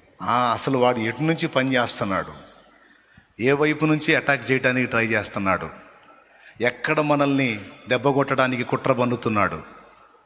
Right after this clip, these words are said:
ఏ వ్యక్తుల్లో ఉండి కదులుతున్నాడు, ఏ విధంగా మనల్ని కృంగదీయడానికి ట్రై చేస్తున్నాడు, ఆ దృష్టి కలిగి ఉంటాడు. ఎటు, ఎటు? నాలుగోది ఎటు?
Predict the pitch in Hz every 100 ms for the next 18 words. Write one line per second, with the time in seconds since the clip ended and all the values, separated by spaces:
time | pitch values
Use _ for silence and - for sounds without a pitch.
0 | _ _ _ - 127 143 143 147 156 143
1 | 143 139 143 135 135 131 123 113 87 85
2 | - - - - - - _ _ _ 117
3 | 139 143 147 147 147 147 139 139 135 139
4 | 139 139 139 131 131 131 127 127 127 120
5 | 120 110 95 85 80 - - - - -
6 | - - - _ _ _ _ _ 95 98
7 | 95 - 98 92 87 80 - - - -
8 | - - - - _ _ _ _ _ _
9 | _ _ _ _ _ _ _ _ _ _
10 | - 117 214 - - 120 147 247 - -
11 | - _ _ - 123 123 135 131 127 170
12 | 226 - -